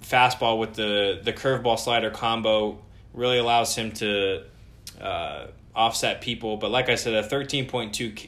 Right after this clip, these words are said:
K per night in the minors is very strong. He's probably in that, that same range. They got some nice young pitching on the Tigers.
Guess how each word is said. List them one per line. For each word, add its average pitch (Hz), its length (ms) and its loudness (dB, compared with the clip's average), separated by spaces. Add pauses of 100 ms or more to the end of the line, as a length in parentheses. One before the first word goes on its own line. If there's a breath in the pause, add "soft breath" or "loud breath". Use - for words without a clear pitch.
(260)
K 127 200 -2
per 113 160 -6
night 113 180 0
in 107 80 -4
the 101 60 -6
minors 101 360 -2
is 95 80 -10
very 104 300 -2
strong. 101 540 0 (580 loud breath)
He's 135 320 -2
probably 123 440 4
in 117 100 -4
that, 110 260 0
that 110 180 -2
same 117 280 0
range. 113 240 -2
They 135 100 0
got 208 140 2
some 139 240 -2
nice 131 360 2
young 117 200 -4
pitching 107 420 -4
on 98 100 -4
the 98 80 -6
Tigers. 101 640 0